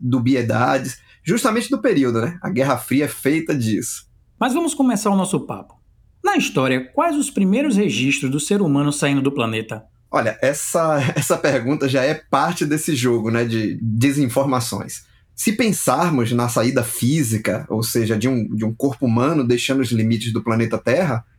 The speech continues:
Speaker 1: teremos só o cosmonauta Yuri Gagarin lá em doze de abril de mil novecentos e sessenta e um como o primeiro mesmo, né, que saiu dos limites do planeta Terra, né? Limites físicos definidos de forma bem diferente, por exemplo, entre os Estados Unidos e a chamada Federação Internacional de Aeronáutica.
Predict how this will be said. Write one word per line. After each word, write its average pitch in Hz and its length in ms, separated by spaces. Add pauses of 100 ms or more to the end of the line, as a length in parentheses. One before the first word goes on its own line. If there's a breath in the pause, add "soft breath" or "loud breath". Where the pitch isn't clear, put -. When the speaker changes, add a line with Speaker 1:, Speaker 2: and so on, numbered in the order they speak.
(100)
Speaker 1:
teremos 151 400
só 156 180
o 180 60
cosmonauta 151 640
Yuri 139 160
Gagarin 127 480
lá 120 260
em 123 100
doze 117 400
de 117 80
abril 117 400
de 123 80
mil 123 140
novecentos 123 300
e - 20
sessenta 120 240
e 120 60
um 135 80
como 151 160
o 147 40
primeiro 190 480
mesmo, 117 320
né, 110 120
que - 100
saiu 113 480 (140)
dos 120 160
limites 131 600
do 117 120
planeta 110 360
Terra, - 380 (180)
né? 113 140
Limites 156 380
físicos 180 500
definidos 165 480
de 175 60
forma 180 240
bem 165 180
diferente, 180 540
por 110 120
exemplo, 107 360 (120)
entre 139 280
os 151 120
Estados 147 360
Unidos 160 560
e 156 100
a 156 160
chamada 135 380
Federação 139 440
Internacional 135 560
de 135 60
Aeronáutica. 131 800